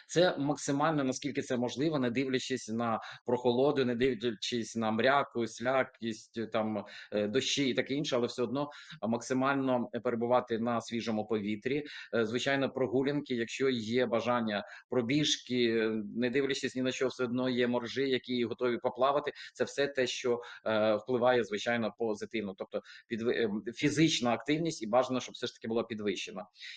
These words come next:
І, звичайно, з-, е, здоровий раціон, здорове харчування, е, і в першу чергу це, звичайно, ем, е,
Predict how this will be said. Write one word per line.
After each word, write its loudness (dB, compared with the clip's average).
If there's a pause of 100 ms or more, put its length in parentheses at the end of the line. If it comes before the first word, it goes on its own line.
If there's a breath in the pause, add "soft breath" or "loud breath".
І, 6
звичайно, 4
з-, -4
е, 2
здоровий 2
раціон, -2
здорове 0
харчування, -4
е, 2
і 0
в -10
першу 0
чергу -2
це, -6
звичайно, -2 (320 loud breath)
ем, -2
е, 0